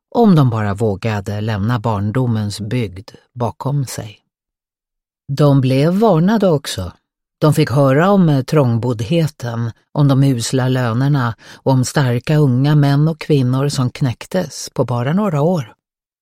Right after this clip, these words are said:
Som arbetade ihjäl sig vid spinnrockar och på bryggerigolv, vid hamnarna och på byggen. De visste att det var farligt, att det fanns en stor risk att de skulle få slita hårt utan några garantier.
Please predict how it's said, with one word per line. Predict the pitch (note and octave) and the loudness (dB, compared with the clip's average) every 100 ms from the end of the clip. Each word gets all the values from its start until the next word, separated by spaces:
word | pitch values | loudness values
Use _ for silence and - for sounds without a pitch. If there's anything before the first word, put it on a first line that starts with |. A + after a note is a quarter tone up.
| _ _ - | _ _ -2
Som | A#3+ B3+ | 2 2
arbetade | A3+ D3+ D3+ C#3+ B2 | 2 2 2 0 -2
ihjäl | B2+ C3 G3+ | -2 -4 -6
sig | - C#3+ C3+ - _ _ | -6 -6 -6 -12 _ _
vid | C#3+ | -4
spinnrockar | - C#3 A#2 B2 B2+ _ C#3 B2 | 0 -2 -2 -4 -6 _ -4 -2
och | A#2+ | -2
på | C3 | -4
bryggerigolv, | A2+ C3 - C3+ C#3 B2+ A#2+ A#2 A#2 C3 A#2+ _ _ | -4 -4 -4 -2 -2 -4 -6 -6 -8 -12 -18 _ _
vid | C3+ | -2
hamnarna | B2+ C3+ B2 B2 B2+ C#3 - _ _ - | 0 -2 -2 -4 -4 -6 -12 _ _ -4
och | D3+ | -2
på | C#3+ | -2
byggen. | C3+ D3 - D3 D3+ D3+ _ _ _ _ _ _ _ _ _ | -2 -6 -6 -8 -8 -12 _ _ _ _ _ _ _ _ _
De | D#3 D#3+ | 2 2
visste | E3 - - D#3+ - _ _ - | 0 -4 -6 -8 -8 _ _ -6
att | C3 | -4
det | C#3 | -2
var | C3 C#3 | -2 -4
farligt, | - B2+ C#3 C#3 B2+ _ _ _ _ | -6 -6 -6 -10 -12 _ _ _ _
att | C#3 C3+ | -6 -4
det | B2+ | -2
fanns | C#3 D3+ D3 B2+ | 0 0 -2 -4
en | B2 | -4
stor | - F3+ C#3+ | -2 -2 0
risk | C#3+ C#3 - B2+ | -2 -4 -6 -6
att | |
de | - B2 | -4 -4
skulle | - A2+ A2+ | -2 -4 -4
få | D3+ | -6
slita | - D3 A2+ - | -2 -2 -2 -4
hårt | D3+ D#3 D#3+ - - - _ _ - | -2 -2 -4 -6 -18 -20 _ _ -2
utan | D3 - B2+ A2+ A#2+ | -2 -2 -4 -2 0
några | B2 C3 C3 | 0 -2 -4
garantier. | B2+ A2+ G#2+ G2+ B2+ A2+ A2 | -4 -2 -2 -4 -6 -8 -10